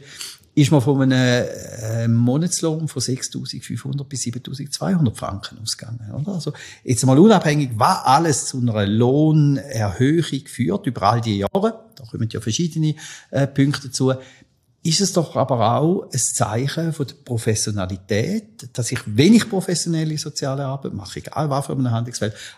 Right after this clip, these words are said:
auch entsprechend will entlöhnt werden. Und da ist ja auch ein Teil von dieser Preisspirale, oder? Wo, wo es auch teuer macht.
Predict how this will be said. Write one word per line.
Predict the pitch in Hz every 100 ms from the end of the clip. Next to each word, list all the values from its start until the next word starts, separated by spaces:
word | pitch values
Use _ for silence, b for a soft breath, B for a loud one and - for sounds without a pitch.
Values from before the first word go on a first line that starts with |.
| B
auch | 127 131
entsprechend | 123 - 98 - 110
will | 107 -
entlöhnt | 127 147 104 78 -
werden. | - - - _ B B B B
Und | 120 120 - _ -
da | - - -
ist | 180 185
ja | 175 127 123
auch | 117
ein | 101 -
Teil | - 107 143 165
von | 160
dieser | 151 147 156 156 _ _
Preisspirale, | 120 208 214 - - - - - 139 143 90 85 -
oder? | - 147 196
Wo, | - - - 73
wo |
es | 120 - -
auch | 156 156
teuer | 208 156 82
macht. | - - -